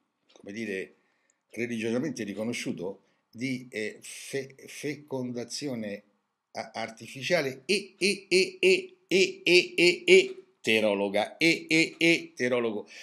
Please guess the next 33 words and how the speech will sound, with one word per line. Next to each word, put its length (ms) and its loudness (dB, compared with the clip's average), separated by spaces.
Siccome 400 2
li, 340 -4
i 120 0
cristiani 500 -2
tutto 240 -6
d'un 140 -2
pezzo, 340 -4
tut-, 220 -16
quelli 180 -4
tutti 240 -6
d'un 160 -8
pezzo, 300 -4
quello 220 -8
che 220 -10
hanno 120 -8
i 40 -6
valori 280 -4
così 260 -6
con 120 -10
la, 100 -14
con 120 -8
la 60 -2
V 60 -4
maiuscola, 580 -4
diche-, 340 -8
dicono, 460 -6
dicono 340 2
che 380 0
non 180 -2
va 100 6
bene 300 4
la 100 0
fecondazione 880 -4